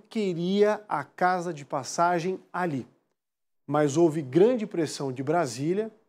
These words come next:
e, mais do que isso, da própria Justiça Federal, da Vara da Quarta, eh, Região, que fica aqui, né,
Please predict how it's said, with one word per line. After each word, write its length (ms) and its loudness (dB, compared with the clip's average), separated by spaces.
e, 40 -2
mais 280 2
do 80 -10
que 120 -10
isso, 160 -2
da 120 -2
própria 420 0
Justiça 480 -8
Federal, 640 0
da 80 -2
Vara 260 0
da 120 -2
Quarta, 560 -2
eh, 160 -6
Região, 520 0
que 80 -10
fica 240 -4
aqui, 280 -4
né, 140 -10